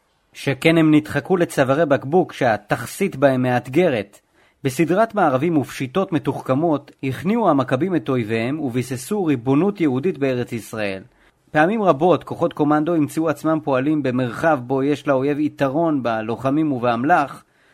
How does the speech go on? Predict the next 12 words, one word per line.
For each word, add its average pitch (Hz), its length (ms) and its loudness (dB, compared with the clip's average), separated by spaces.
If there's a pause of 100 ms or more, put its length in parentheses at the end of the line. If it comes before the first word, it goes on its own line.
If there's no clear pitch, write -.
(140)
ובכל 135 340 0
זאת, 190 400 0
דרך 151 300 -2
היוזמה 143 600 2
והתחבולה, 143 800 0 (360)
כוחות 175 380 0
הקומנדו 131 800 0
יהיו 139 340 0
חייבים 156 680 2
ליצור 156 340 0
עדיפות 131 380 -4
מקומית. 117 540 -4